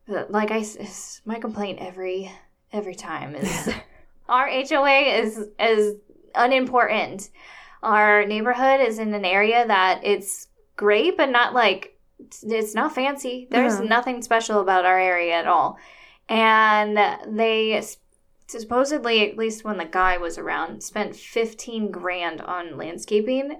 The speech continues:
Speaker 1: which landscaping for us was only, like, the very front part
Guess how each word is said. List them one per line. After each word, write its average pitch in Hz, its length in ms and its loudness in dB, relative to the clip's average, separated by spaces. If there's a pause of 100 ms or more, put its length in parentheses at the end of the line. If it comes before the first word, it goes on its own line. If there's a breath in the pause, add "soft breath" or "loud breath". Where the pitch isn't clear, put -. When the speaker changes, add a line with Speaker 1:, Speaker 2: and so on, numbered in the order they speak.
Speaker 1:
which 220 420 -2 (220)
landscaping 247 800 -6
for 269 160 0
us 247 260 2
was 220 180 -2
only, 220 280 2
like, 196 280 0
the 226 100 4
very 220 480 2
front 220 540 -2
part 220 460 0